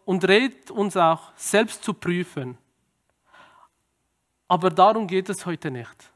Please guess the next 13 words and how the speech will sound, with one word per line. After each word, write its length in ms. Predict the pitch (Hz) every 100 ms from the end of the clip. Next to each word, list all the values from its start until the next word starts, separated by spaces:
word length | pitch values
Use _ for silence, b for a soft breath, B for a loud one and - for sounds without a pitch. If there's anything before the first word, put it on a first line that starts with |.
| _ _
sondern 480 | - 170 160 165 - _ _
heute 300 | 190 208 202
geht 180 | 175 160
es 80 | -
um 100 | 147
die 120 | 147
Priorität. 840 | - 156 139 139 - 147 131 - _ _ _ _ _ _ _ _ _ _ _ _ _ _ _ _ -
Denn 140 | 202
Paulus 420 | 196 202 254 277 -
beschreibt 480 | 220 - 214 220
eine 300 | 208 196 190
ähnliche 400 | 202 233 226 208
Situation, 880 | 185 - 160 165 143 - 151 147 123